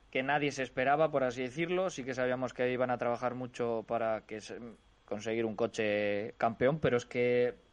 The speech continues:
es que igual nos estamos ilusionando demasiado. No, no sé qué <laughs> opinas tú,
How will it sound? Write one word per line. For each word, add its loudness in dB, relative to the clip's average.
es -12
que -2
igual 4
nos 2
estamos 2
ilusionando 0
demasiado. 0
No, -2
no 2
sé -2
qué 0
<laughs> -18
opinas -6
tú, -4